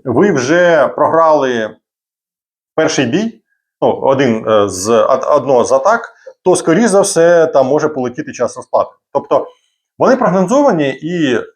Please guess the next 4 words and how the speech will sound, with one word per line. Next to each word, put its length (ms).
потенційно 480
вони 200
можуть 280
взагалі, 500